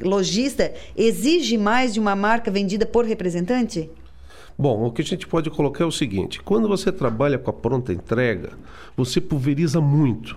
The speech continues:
Speaker 2: você tem muitos clientes
Speaker 1: Uhum.
Speaker 2: com compras pequenas, digamos,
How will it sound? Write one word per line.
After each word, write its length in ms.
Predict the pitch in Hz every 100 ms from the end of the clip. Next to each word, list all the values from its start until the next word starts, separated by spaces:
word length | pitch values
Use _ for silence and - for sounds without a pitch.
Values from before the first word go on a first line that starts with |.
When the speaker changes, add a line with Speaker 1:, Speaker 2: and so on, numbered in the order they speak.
| 113
Speaker 2:
você 260 | 117 135 156
tem 240 | 151 170
muitos 760 | 160 156 160 196 294 - - -
clientes 880 | 190 180 156 180 220 220 - - - - - - - - - - - - - - - -
Speaker 1:
Uhum. 380 | 175 139 156 170
Speaker 2:
com 200 | 175 196
compras 720 | 190 180 208 202 214 214 -
pequenas, 720 | - - 196 190 180 123 104
digamos, 640 | 107 117 135 151 143 - -